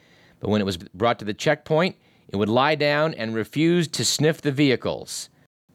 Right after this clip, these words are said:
which the article noted was an outstanding a metaphor for U S contractor performance in Iraq, as has yet been produced. Like most contractors, Custer Battles was on a cost-plus arrangement,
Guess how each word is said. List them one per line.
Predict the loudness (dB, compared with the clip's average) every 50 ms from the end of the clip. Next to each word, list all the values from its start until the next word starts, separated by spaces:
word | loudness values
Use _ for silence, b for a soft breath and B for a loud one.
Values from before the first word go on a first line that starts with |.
| _
which | -8 -8 -6 -2
the | 0 2
article | 2 2 2 0 -2 -2 -2
noted | 0 2 2 2 2 0
was | 0 2 2 2 2 0 -2 -2
an | -2 0
outstanding | 2 2 0 0 -2 -4 0 0 2 2 2 2 0 0 -2
a | -2
metaphor | 0 2 2 2 2 0 -2 -2 0 2 2 2 2
for | 0 -2 -2 -2
U | 0 2 2 4
S | 2 2 0
contractor | -2 -2 0 0 0 0 0 0 0 0 -2
performance | -4 -6 -6 -2 0 0 0 0 0 -2 -2
in | -2 0
Iraq, | 2 2 2 2 2 0 -2 -4 -12 b b b b b b b
as | 0 0 2 2 0 -2 -2
has | -2 -2 -2 -2 -2 -2
yet | 0 2 2 0 0 -2
been | -2 -2 -2
produced. | 0 -2 -2 0 2 2 0 0 -2 -8 -10 -12 -16 _ _ _ _ _ _ _ _ _ b b b b b b b b b b
Like | 0 0 0 0
most | 0 0 0 -2 -2
contractors, | -2 -2 -2 0 0 -2 -2 -2 -2 -4 -4 -2
Custer | 0 0 0 0 0 -2 -4
Battles | -2 0 0 0 0 0 -2 -4 -6 -6 -4
was | -4 -2 0
on | 0 2 2
a | 0 -2
cost-plus | -2 -2 0 0 2 2 0 -2 -8 -16 _ _ -6 0 0 0 0 0 -4 -4
arrangement, | -2 0 0 0 0 0 -2 -2 -2 -4 -6 -6